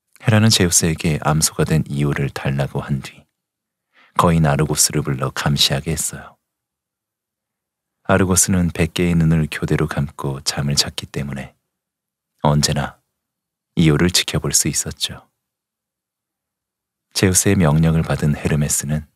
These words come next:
목동으로 변신하여 피리를 불어 아르고스가 백 개의 눈을 모두 감고 잠들도록 했어요.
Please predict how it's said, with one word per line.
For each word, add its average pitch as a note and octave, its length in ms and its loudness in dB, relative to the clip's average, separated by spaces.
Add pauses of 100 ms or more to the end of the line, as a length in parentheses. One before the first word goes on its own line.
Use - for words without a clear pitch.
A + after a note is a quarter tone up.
(480)
목동으로 E2 460 2
변신하여 D2 720 -4 (640)
피리를 D2+ 440 0
불어 D2+ 360 -2 (260)
아르고스가 - 800 0
백 - 240 -6
개의 E2 240 2
눈을 D#2 300 2
모두 D2 420 -2
감고 - 480 -6 (920)
잠들도록 - 600 -6
했어요. - 440 -8